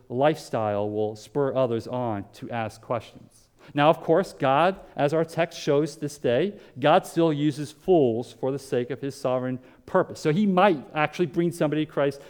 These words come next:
in that manner. But evangelism, faithful evangelism,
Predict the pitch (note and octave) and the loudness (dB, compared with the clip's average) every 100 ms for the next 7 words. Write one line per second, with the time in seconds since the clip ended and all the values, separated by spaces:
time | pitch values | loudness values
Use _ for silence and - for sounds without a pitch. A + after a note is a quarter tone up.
0 | - E3 F3 D3+ D#3 C#3+ B2+ A2 G#2 G#2 | -4 0 2 2 0 -2 -2 -4 -6 -10
1 | _ _ _ _ _ - - F#3 E3+ E3+ | _ _ _ _ _ -10 0 0 2 0
2 | G3 G#3 D3 A2+ G2 G#2+ - _ _ _ | 0 0 0 -2 -4 -14 -18 _ _ _
3 | - - A3+ A3 - G2+ - A#2+ A#2 A2+ | -10 -2 0 0 -6 -10 -10 -10 -6 -6
4 | G#2+ G#2 F#2 G2+ | -6 -8 -10 -14